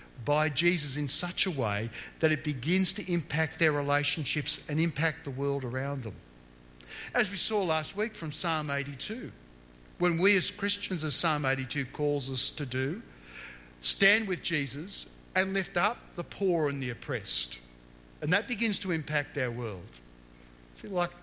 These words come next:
it happened for Doctor Martin Luther King and the other Christian pastors who so-, sought to lift up the poor and the oppressed, particularly the black people, the African American people in the southern states of America.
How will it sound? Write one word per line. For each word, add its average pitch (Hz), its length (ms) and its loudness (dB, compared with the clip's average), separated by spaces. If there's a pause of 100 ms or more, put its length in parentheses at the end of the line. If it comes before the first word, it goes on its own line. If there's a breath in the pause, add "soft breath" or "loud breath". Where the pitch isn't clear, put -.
(260)
it 165 80 -6
happened 143 360 -4
for 139 260 -2 (600 loud breath)
Doctor 143 480 0 (120)
Martin 151 380 0
Luther 139 240 0
King 107 520 -4 (920 loud breath)
and 143 80 4
the 156 60 6
other 190 160 2
Christian 165 380 -6
pastors 139 540 -2
who 139 120 -6
so-, 170 360 0
sought 180 380 -2
to 156 80 -4
lift 156 260 -2
up 165 200 2
the 139 80 -4
poor 170 420 2
and 135 100 -2
the 131 60 0
oppressed, 160 420 2
particularly 147 640 -2 (400 loud breath)
the 139 80 0
black 143 320 2
people, 147 300 -2
the 123 180 -4 (240 loud breath)
African 165 420 2
American 165 440 4
people 143 340 0
in 131 100 0
the 131 80 -2
southern 151 360 2
states - 600 0 (120)
of 139 120 -2
America. 143 600 2